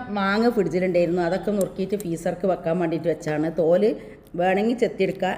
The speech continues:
ഇല്ലാന്നുണ്ടെങ്കിൽ അങ്ങനെ തന്നെ വെക്കുക. അപ്പോൾ ഫ്രീസറിൽ ഞാൻ രണ്ട് മൂന്ന് കവറിലാക്കിയിട്ട് മാങ്ങ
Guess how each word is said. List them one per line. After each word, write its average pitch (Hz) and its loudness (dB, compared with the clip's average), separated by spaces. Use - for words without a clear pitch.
ഇല്ലാന്നുണ്ടെങ്കിൽ 175 2
അങ്ങനെ 160 0
തന്നെ 170 2
വെക്കുക. 139 -4
അപ്പോൾ 175 -2
ഫ്രീസറിൽ 175 -2
ഞാൻ 180 0
രണ്ട് 160 2
മൂന്ന് 185 2
കവറിലാക്കിയിട്ട് 180 2
മാങ്ങ 165 0